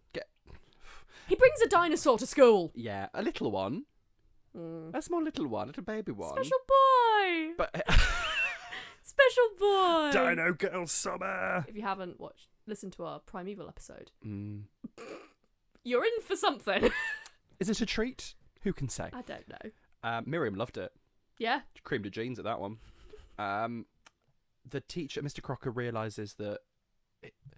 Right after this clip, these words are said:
Speaker 1: the logical conclusion, boy plus dinosaur, he draws it out on the board, equals
Speaker 2: Mm.
Speaker 1: fairy godparents.
Speaker 2: Well, it means fucking something. No one seems very excited about the fact he's got a dinosaur.
Speaker 1: That is true, actually.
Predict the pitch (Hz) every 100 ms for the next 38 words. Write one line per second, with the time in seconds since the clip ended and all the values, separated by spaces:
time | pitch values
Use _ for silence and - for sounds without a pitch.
0 | _ 147 113 113 170 127 131 117 117 107
1 | 92 107 120 _ _ _ 143 135 139 127
2 | 131 107 107 101 110 113 160 135 101 95
3 | 110 98 - 131 123 101 101 - _ -
4 | 120 107 113 - 113 156 233 453 - 679
5 | 659 587 508 - 605 339 196 185 320 508
6 | 415 403 233 320 330 254 - 294 339 190
7 | 160 196 220 220 - 190 208 302 - -
8 | - 262 _ _ - - 269 339 302 -
9 | 294 196 120 - 101 87 117